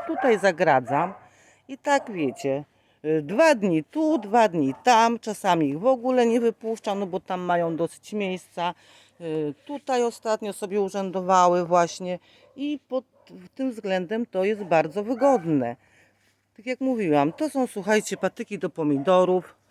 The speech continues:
Bardzo łatwo się je wbija, słuchajcie, tutaj, o, teraz może wam pokażę.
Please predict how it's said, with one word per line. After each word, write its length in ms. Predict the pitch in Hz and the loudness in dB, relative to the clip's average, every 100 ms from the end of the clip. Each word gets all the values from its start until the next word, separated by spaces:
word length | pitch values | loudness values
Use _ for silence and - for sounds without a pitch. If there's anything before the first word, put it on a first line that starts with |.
| _ _ _ _ 262 | _ _ _ _ -2
Bardzo 480 | 302 330 220 208 | 4 4 6 6
łatwo 560 | 202 226 220 - 196 160 - - - - | 8 8 6 4 4 4 0 -18 -20 -12
się 320 | - 226 190 | 0 2 4
je 160 | 170 180 | 4 2
wbija, 540 | 147 196 202 180 156 | 0 0 4 6 4
słuchajcie, 640 | - 170 180 180 170 - | 2 -4 2 2 2 -4
tutaj, 340 | - 165 160 160 | -6 0 2 2
o, 120 | 143 | -2
teraz 240 | 143 143 160 | -6 -8 -10
może 160 | 151 | -6
wam 140 | 147 143 | -6 -6
pokażę. 540 | _ 233 220 160 | _ -8 -6 -4